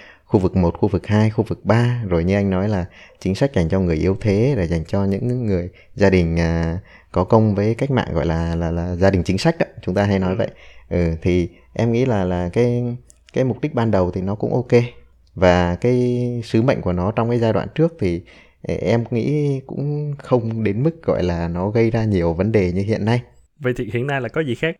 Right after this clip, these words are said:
Speaker 2: bắt đầu nó có, có khả năng gây ra vấn đề? Tại vì h-, nếu mà những cái, ờ, mình đang xem là học sinh ở những cái hoàn cảnh đặc biệt đó, hoàn cảnh là cả bao gồm hoàn cảnh gia đình hoặc là hoàn cảnh địa phương, đúng không? Thì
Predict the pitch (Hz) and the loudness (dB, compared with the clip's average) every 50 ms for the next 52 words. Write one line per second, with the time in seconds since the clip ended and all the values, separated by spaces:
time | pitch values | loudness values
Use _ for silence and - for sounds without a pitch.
0 | _ - 170 170 - 135 117 110 107 98 104 117 123 143 151 156 156 151 151 _ | _ -8 -8 -8 -6 -4 -4 -2 -2 -4 -6 -8 -8 -8 -8 -10 -10 -12 -14 _
1 | _ _ _ _ _ - - 175 - 190 170 - 165 156 156 147 143 135 135 127 | _ _ _ _ _ -10 -8 -6 -4 -4 -2 -2 -2 -2 -2 -2 -2 -2 -2 -4
2 | 156 190 180 117 110 - _ - 110 110 123 127 123 120 135 - 139 123 127 160 | -4 -4 -4 -4 -4 -4 _ -2 -2 0 0 0 -2 -2 -4 -6 -6 -2 0 0
3 | 190 226 220 156 117 113 117 113 139 - - 175 190 202 196 - - 131 127 123 | 0 2 2 0 0 0 0 -2 -2 0 0 2 2 0 -2 -4 -4 -2 0 0
4 | 117 113 117 120 120 120 135 131 120 117 123 135 143 135 - - 156 151 147 143 | 0 0 -2 -2 -2 0 0 0 0 0 -2 -2 -2 -2 0 2 2 2 2 0
5 | 131 110 104 98 - 117 - - - - 135 131 113 107 107 147 156 139 147 - | -2 -2 -2 -2 -4 -8 -4 -2 -2 -2 -2 -4 -4 -2 -2 -2 -2 -4 -6 -4
6 | 160 151 156 165 180 185 180 - - - 127 127 131 123 107 - - 101 120 185 | -2 -2 0 0 0 -2 -4 -8 -12 -10 -4 -2 -2 -2 -2 -4 -4 -4 -2 0
7 | 156 - - - 113 113 113 - 165 185 - - _ _ _ - 127 117 113 110 | -2 -2 0 0 0 0 0 0 0 0 -2 -4 _ _ _ -6 -6 -4 0 0
8 | 110 104 143 165 135 120 127 - 131 123 123 110 110 104 120 131 151 139 120 113 | 0 2 0 0 -2 -2 -2 0 0 0 0 0 0 -2 -2 -2 -2 0 0 0
9 | 107 107 120 113 117 113 107 101 101 110 107 143 165 151 117 107 113 - 165 156 | 0 0 -2 0 0 -2 -2 -4 -4 -6 -6 -6 -4 -2 -2 -2 -2 0 0 0
10 | 147 143 147 156 156 131 - _ _ - - 131 131 127 120 117 | 0 0 -2 -4 -6 -6 -8 _ _ -4 0 2 2 2 2 0